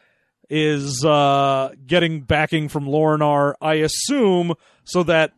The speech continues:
the conflict will increase and then the Republic will wanna buy from them and whatnot. So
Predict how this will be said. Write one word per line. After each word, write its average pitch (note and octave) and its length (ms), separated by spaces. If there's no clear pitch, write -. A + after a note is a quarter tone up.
the C#3 640
conflict F3 600
will C3+ 480
increase F3+ 600
and D#3 280
then C#3 420
the C#3+ 220
Republic F3+ 500
will D#3+ 160
wanna D#3 140
buy D3+ 280
from D3+ 200
them C#3 400
and C3 260
whatnot. C3+ 580
So C#3 400